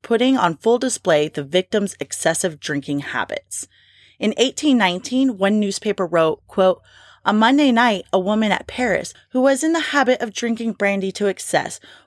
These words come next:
was found by her hand on his return home, at the point of death. She died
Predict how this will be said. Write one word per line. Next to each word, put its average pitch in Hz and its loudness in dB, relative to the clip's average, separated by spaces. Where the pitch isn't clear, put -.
was 233 -2
found 294 2
by 339 4
her 359 -4
hand 202 -2
on 185 -2
his 190 -4
return 180 -4
home, 170 -4
at 151 -2
the - -12
point 139 -6
of - -18
death. 156 2
She 285 2
died 320 4